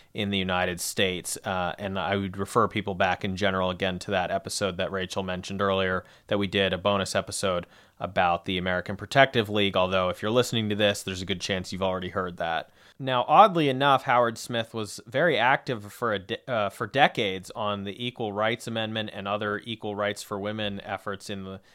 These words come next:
legislative, uh, campaigns in Congress.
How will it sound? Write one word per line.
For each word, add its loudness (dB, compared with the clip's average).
legislative, -2
uh, -6
campaigns -6
in -10
Congress. -2